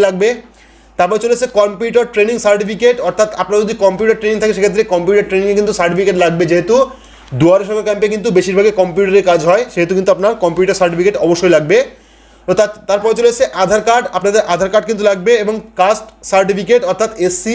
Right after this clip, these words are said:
এসটি, ওবিসি সার্টিফিকেট কিন্তু আপনাদের অবশ্যই লাগবে। তো এই যে ডকুমেন্টগুলো বললাম এই ডকুমেন্টগুলো কিন্তু আপনাদের অনলাইন আপলোড করতে হবে। তো এগুলো দেখার পর আপনারা কী করবেন, এখান থেকে apply now যে অপশনটা সেখানে আপনারা ক্লিক করবেন। ক্লিক করার পরে কিন্তু নতুন আরও একটি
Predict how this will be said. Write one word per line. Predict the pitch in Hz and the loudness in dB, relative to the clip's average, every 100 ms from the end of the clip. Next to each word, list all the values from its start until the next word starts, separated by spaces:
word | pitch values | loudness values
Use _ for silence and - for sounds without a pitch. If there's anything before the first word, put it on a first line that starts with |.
| 202 | 0
এসটি, | 180 - 226 175 | -2 -2 -2 2
ওবিসি | 185 185 180 | 2 2 0
সার্টিফিকেট | 170 175 165 | 2 2 2
কিন্তু | 175 180 | 0 0
আপনাদের | 180 208 262 262 - _ - 165 | 2 2 2 0 -18 _ -2 0
অবশ্যই | 190 220 220 | 2 2 2
লাগবে। | 165 135 113 95 - _ _ - | 2 -2 -8 -10 -18 _ _ -2
তো | 220 220 | 2 2
এই | 226 | 0
যে | 226 | -2
ডকুমেন্টগুলো | 220 226 233 233 208 | -2 -2 -2 0 2
বললাম | 214 240 247 | 2 2 2
এই | 202 208 | 2 2
ডকুমেন্টগুলো | 214 220 214 226 | 0 -2 -2 -4
কিন্তু | 214 214 | -2 -4
আপনাদের | 214 214 240 170 | -2 2 2 0
অনলাইন | 185 196 226 240 - - 170 | 0 2 0 -2 -14 -10 -4
আপলোড | 185 220 208 | 0 0 0
করতে | - 180 | 0 2
হবে। | 180 269 - - _ _ _ _ _ _ _ | 2 2 -2 -20 _ _ _ _ _ _ _
তো | 240 | 2
এগুলো | 247 254 233 | 2 2 -2
দেখার | 240 247 | 0 0
পর | 262 | 0
আপনারা | 247 254 | 0 -2
কী | 240 | 0
করবেন, | 247 254 | 2 2
এখান | 240 233 | 0 0
থেকে | 247 262 - - 190 | 2 0 0 -4 -4
apply | 202 240 254 208 | -2 -2 0 0
now | 208 233 | -2 0
যে | 226 220 | 0 0
অপশনটা | - 220 233 | 0 -4 -2
সেখানে | 202 220 | 0 0
আপনারা | 233 220 | 2 0
ক্লিক | 214 208 | 0 2
করবেন। | 202 233 | 2 0
ক্লিক | 220 220 | -2 0
করার | 214 208 | 2 2
পরে | 202 | 0
কিন্তু | 202 214 190 | -2 0 2
নতুন | 202 - 170 | 2 0 2
আরও | 202 | 0
একটি | 214 | -2